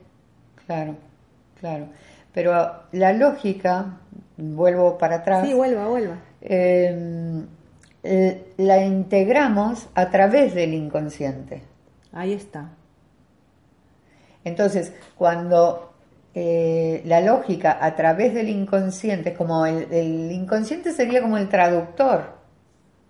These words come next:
Speaker 1: para mí.
Speaker 2: Muy bien.
Speaker 1: Entonces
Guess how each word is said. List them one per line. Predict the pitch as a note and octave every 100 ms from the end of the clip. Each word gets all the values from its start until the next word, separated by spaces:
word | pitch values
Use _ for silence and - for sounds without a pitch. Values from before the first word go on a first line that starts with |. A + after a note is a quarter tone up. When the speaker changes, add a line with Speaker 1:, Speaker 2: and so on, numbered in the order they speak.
| _ _ _ _ _
Speaker 1:
para | E3 D#3
mí. | E3 D#3+ - - _ _
Speaker 2:
Muy | F#3+ G3+
bien. | F3+ E3+ D#3+ E3 E3 _ _ _ _ _ _ _ _
Speaker 1:
Entonces | G3 F#3+ A3+ B3+ -